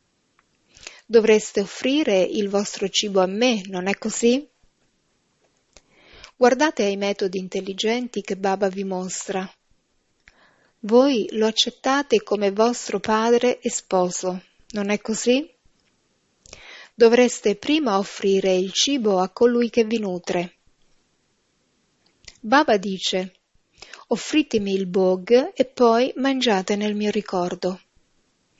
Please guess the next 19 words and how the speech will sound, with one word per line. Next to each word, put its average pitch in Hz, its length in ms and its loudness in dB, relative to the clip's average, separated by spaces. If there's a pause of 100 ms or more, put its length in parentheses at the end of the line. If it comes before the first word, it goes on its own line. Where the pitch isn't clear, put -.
(460)
Questo 240 560 0
richiede 247 440 2
grande 233 420 0
sforzo. 180 760 -6 (1900)
Baba 240 580 2
vi 240 160 -4
dice 240 380 -2
ripetutamente 196 1000 -6
che 220 180 -2
dovete 233 420 0
assolutamente 226 920 -6
ricordare 208 580 -4
Baba. 185 500 -4 (1600)
Baba 240 320 4
stesso 262 540 -4
fa 190 160 -8
ripetutamente 196 880 -8
questo - 320 -10
sforzo. 185 800 -6